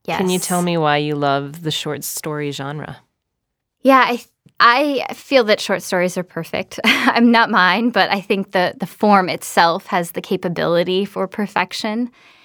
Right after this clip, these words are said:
Speaker 2: And I certainly have read short stories that I feel are perfect. And when I'm reading these,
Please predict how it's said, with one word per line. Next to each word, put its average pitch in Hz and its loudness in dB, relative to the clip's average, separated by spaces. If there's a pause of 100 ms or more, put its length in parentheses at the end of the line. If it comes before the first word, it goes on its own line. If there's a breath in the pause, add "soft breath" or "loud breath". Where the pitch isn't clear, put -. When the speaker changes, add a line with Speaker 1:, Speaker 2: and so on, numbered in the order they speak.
(160 soft breath)
Speaker 2:
And 185 2
I 185 2
certainly 196 -2
have 180 -6
read 175 2 (420 soft breath)
short - 0
stories 165 -2 (360)
that 165 -2
I 156 2
feel 185 -2
are 202 -2
perfect. 190 -6 (480 soft breath)
And 185 0 (880)
when 233 4
I'm 196 0
reading 185 0
these, 147 -8